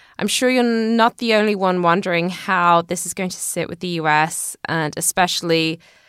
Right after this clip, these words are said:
the new administration, which is set to take over in just a few weeks. There has definitely been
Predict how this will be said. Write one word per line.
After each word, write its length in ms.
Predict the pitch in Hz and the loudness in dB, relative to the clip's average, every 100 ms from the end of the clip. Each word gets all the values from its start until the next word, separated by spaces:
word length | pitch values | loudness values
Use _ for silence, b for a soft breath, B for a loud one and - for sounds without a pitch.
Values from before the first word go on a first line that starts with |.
| b _ | b _
the 380 | 196 190 185 180 | 2 2 2 0
new 480 | 190 202 214 214 - | 0 0 -2 -2 -2
administration, 1200 | 175 175 185 180 175 - 180 208 - - 170 165 165 | -2 -2 -2 -4 -4 -2 -2 -2 -4 -4 -2 -2 -4
which 260 | 170 - | -6 -2
is 520 | 175 170 165 - - b b b b | 0 0 0 -4 -6 b b b b
set 280 | - - 202 | -12 -2 -2
to 120 | - | -2
take 240 | 208 196 175 | -4 -4 0
over 320 | 190 214 202 | 0 0 -2
in 140 | 165 165 | -2 -2
just 220 | 165 170 | -4 -8
a 20 | |
few 260 | - 180 170 | -8 -8 -4
weeks. 760 | 180 196 - _ - - - _ _ _ _ _ _ | -2 -2 -4 _ -16 -14 -18 _ _ _ _ _ _
There 140 | 214 | 0
has 580 | 214 - 233 254 277 - | 0 0 2 2 2 -2
definitely 400 | - 214 277 254 | -2 -2 0 -2
been 480 | - 190 185 175 170 | -2 -2 0 0 -2